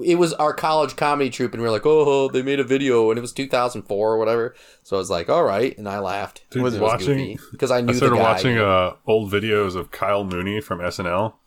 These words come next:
Speaker 2: only 'cause, uh, I had no idea. Dude's from San Diego.
Speaker 3: Uh-huh.
Speaker 2: So watching some of his old comedy shit was, it's fucking hilarious 'cause it's, it captures so much of that stuff.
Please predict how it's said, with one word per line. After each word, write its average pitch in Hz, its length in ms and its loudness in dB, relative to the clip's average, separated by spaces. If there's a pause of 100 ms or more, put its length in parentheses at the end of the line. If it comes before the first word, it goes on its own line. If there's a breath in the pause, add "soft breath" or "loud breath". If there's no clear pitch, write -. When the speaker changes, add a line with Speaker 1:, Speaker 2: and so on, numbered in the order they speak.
(240)
Speaker 2:
only 92 240 -6
'cause, 92 300 -4
uh, 85 400 -4 (180)
I 104 60 0
had 117 120 -2
no 143 140 2
idea. 135 400 2 (120)
Dude's 120 200 -2
from 107 140 -6
San 113 200 -4
Diego. 98 460 0 (180)
Speaker 3:
Uh-huh. 98 220 -6
Speaker 2:
So 107 120 0
watching 104 280 0
some 107 160 -2
of 101 80 -4
his 92 140 -2
old 101 260 0
comedy 95 320 -2
shit 87 320 -4
was, 90 220 -10 (220)
it's - 200 -12 (500)
fucking 107 300 -2
hilarious 87 560 -4
'cause 90 220 -2
it's, 78 200 -10
it 120 200 -6
captures 101 580 -4
so 95 180 -2
much 92 220 -6
of 107 80 -2
that 107 180 0
stuff. 117 300 -2